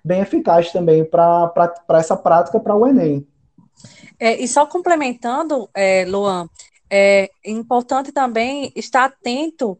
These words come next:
Speaker 2: aos temas atuais, né? Porque os textos que estão lá na prova do enem, a, a, muitas vezes,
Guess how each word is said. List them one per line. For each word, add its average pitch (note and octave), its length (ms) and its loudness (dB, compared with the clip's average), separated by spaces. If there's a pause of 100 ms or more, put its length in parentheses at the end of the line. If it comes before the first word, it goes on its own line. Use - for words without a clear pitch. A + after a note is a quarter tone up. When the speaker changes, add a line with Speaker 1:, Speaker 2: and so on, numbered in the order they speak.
(300)
Speaker 2:
aos B3 460 0
temas D4 680 -4 (220)
atuais, A#3 600 0
né? A3 100 -4
Porque C4 280 -2
os D4 180 -2
textos D4+ 640 0 (300)
que A#3+ 100 -10
estão A3+ 380 -8
lá G3+ 200 0
na G#3 120 -6
prova F#3+ 180 -8
do F#3+ 140 -6
enem, A3 420 -6 (100)
a, F#3+ 360 -4
a, G3 40 -10 (300)
muitas C4+ 420 -2
vezes, A#3 480 -2